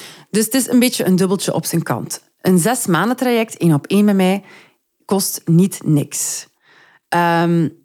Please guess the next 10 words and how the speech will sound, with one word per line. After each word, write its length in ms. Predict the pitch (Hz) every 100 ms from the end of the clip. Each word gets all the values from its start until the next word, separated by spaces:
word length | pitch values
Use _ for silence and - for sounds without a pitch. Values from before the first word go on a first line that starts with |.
| _ _ _ _ _ _ _
de 220 | _ - -
investering 800 | 196 180 - - 226 262 269 262
is 280 | 247 247 339
er, 140 | 370 - - _ -
maar 260 | 165 156
de 60 | -
investering 640 | 170 160 - 208 214 208
van 300 | 151 151 151
mijn 280 | 143 190 247
kant 380 | - 190 110